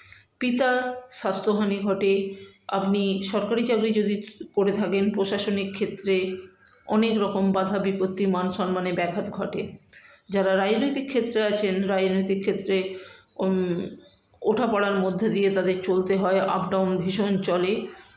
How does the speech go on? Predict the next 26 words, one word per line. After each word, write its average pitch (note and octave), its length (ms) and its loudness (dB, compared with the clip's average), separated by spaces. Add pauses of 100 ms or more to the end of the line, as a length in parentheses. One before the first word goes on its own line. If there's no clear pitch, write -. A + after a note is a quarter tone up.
(300)
যদি G3 480 0 (440)
খারাপ G3 360 0
থাকে A3+ 420 -2 (400)
রবি F#3 340 2
এবং F#3 220 2
সেখানে B3 360 -2
যদি G#3 280 2
রাহুর F#3+ 360 0
দৃষ্টি E3+ 320 -4
থাকে। - 400 -8 (1200)
আর A#3+ 220 0
যদি C4+ 580 -2 (140)
রবি G#3+ 380 4
পজিশন A3 520 2
ভালো A#3 280 2
থাকে, G3+ 560 0 (220)
সূর্যের A#3 460 0
পজিশন G#3+ 420 2
আপনার F#3+ 340 0
জন্মপত্রিকায় G3 840 2
ভালো F#3+ 220 2
থাকে, G3+ 280 -2
তাহলে G3+ 360 0
সেই G3+ 220 0
ব্যক্তির F#3+ 340 0
শরীর, F#3+ 560 0